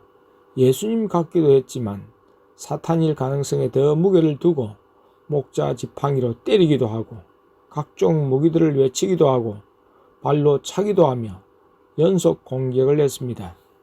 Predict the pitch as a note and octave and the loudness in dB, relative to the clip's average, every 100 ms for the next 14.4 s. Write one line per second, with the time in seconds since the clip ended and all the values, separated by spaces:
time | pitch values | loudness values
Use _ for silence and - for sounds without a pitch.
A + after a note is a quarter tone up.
0 | _ _ _ _ _ _ _ _ _ _ | _ _ _ _ _ _ _ _ _ _
1 | - - D3 F#3+ G#3+ D#3 A2+ B2+ _ _ | -20 -2 2 4 6 4 4 -4 _ _
2 | F3 D#3+ D3+ C#3+ C#3+ D3 E3+ D3+ C3+ B2 | -4 -2 -2 -6 -8 -2 0 2 0 0
3 | - C#3+ D3 D3 C#3+ C#3 C3 G#2+ A2 _ | -6 -4 -2 0 -2 -2 -8 -8 -16 _
4 | _ _ _ _ _ _ _ _ - - | _ _ _ _ _ _ _ _ -20 -2
5 | E3 E3+ B3+ A3+ A#3 G#3 G3+ F#3 F3 G3+ | 2 4 4 4 6 6 6 6 6 4
6 | G3+ F#3+ E3 F#3 F#3+ G3+ F#3+ F#3 F#3+ G3+ | 2 2 4 4 2 2 2 2 4 2
7 | F#3+ G3+ F#3 F3 E3+ F3 _ _ _ _ | 4 6 6 6 4 0 _ _ _ _
8 | C#3+ C3+ B2+ A#2+ - C#3+ A#2+ G#2 A2 _ | -2 2 2 2 -4 -6 -6 -8 -18 _
9 | _ _ _ - A#2+ B2 G3+ G#3+ G3+ F3+ | _ _ _ -4 -2 -2 -2 2 2 2
10 | - D3+ C#3 C3 C#3+ - C3+ A#2+ A#2 - | 0 -4 -2 -2 -2 -2 -4 -2 -4 -6
11 | B2 A#2+ - A#2+ G2+ G2 G2+ _ _ _ | -6 -6 -6 -10 -12 -14 -18 _ _ _
12 | _ _ _ _ B2+ C3 C#3 G#3 G#3 E3 | _ _ _ _ 4 4 4 -2 2 2
13 | B2 - C#3 E3+ E3+ E3+ D#3+ D3 C3+ C#3+ | 0 -4 -2 -2 0 0 0 0 0 2
14 | D#3 D#3 C3+ A2+ | 4 2 2 -4